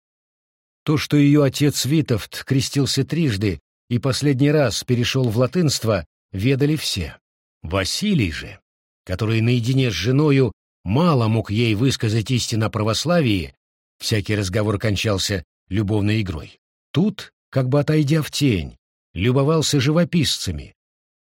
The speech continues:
вступившими в тайный спор со своенравною литвинкой.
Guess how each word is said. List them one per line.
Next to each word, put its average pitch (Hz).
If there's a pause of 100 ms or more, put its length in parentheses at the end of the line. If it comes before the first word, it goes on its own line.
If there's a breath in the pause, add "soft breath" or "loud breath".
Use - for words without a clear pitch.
(140)
вступившими 131
в -
тайный 120
спор 147 (300)
со 131
своенравною 127
литвинкой. 123